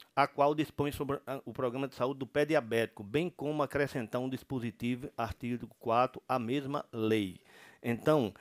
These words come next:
diante pelas razões expostas, verifica a necessidade de apresentação de substitutivo a essa lei já existente e a fim de expurgar o projeto em análise,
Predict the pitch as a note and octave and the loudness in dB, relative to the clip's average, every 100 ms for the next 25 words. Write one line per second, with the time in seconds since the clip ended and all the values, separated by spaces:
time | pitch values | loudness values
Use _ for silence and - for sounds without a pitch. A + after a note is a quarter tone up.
0 | - - C3 C#3+ C#3 C3 - - A#2+ A2+ | -18 -6 2 4 4 0 8 8 8 4
1 | G#2 A2 G2 - C3 A#2+ C3+ B2 C#3 C3 | 4 0 -4 -6 -4 -2 -2 -2 -4 -4
2 | B2+ B2 B2+ - A2 A2 G#2+ G#2+ G#2+ G2+ | -4 -4 -6 -2 -2 -2 -2 -2 -2 -4
3 | F#2+ G#2+ G#2 E3+ E3+ C#3+ A#2+ - A#2 G#2 | -2 -2 4 2 4 0 0 -2 -2 -2
4 | - B2 D3 D3 - A#2 B2 - G#2+ A2 | 0 0 0 -2 0 2 2 0 0 -2
5 | G2+ C#3 B2 B2 - A#2+ C3+ - - - | -4 -6 -6 -10 -6 -4 -4 -8 -14 -20
6 | - _ A#2+ B2 C3 C3+ C3+ C3+ - B2+ | -20 _ -4 -2 0 0 0 -2 -4 -6
7 | - D3 D3+ - C#3 A#2+ C3+ C3 C#3 A2+ | -4 -4 -4 -2 -2 2 2 2 0 0
8 | B2+ - B2+ A#2 B2 C3 | 0 0 0 0 0 -2